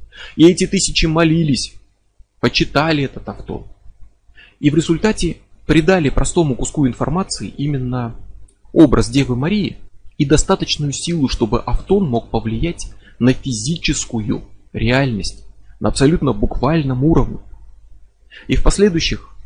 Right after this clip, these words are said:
своих видениях Автон Фатимской Девы предстал перед многими тысячами людей сразу, дал им видение Девы Марии, Иисуса, святых,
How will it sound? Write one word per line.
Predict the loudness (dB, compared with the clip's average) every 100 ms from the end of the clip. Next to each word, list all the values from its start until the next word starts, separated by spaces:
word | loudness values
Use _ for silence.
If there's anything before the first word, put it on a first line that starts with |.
| -18
своих | -4 -2 -2 -2
видениях | -4 -2 -2 -4 -6 -10
Автон | -4 -2 -2
Фатимской | -4 -4 -4 -6
Девы | 0 0 0
предстал | -4 -8 -4 -4
перед | 0 -2 0
многими | 0 0 0 -4
тысячами | -2 -4 -2 -6 -6
людей | -8 -4 -2
сразу, | 0 -2 -2 -6 -10 -20 -20 -20 -20 -16 0
дал | 4 6 4
им | 0
видение | 0 2 2 2 0
Девы | 2 2 0
Марии, | 0 0 0 -2
Иисуса, | 0 -2 -2 -2 -4
святых, | -4 -4 -4 0 0 0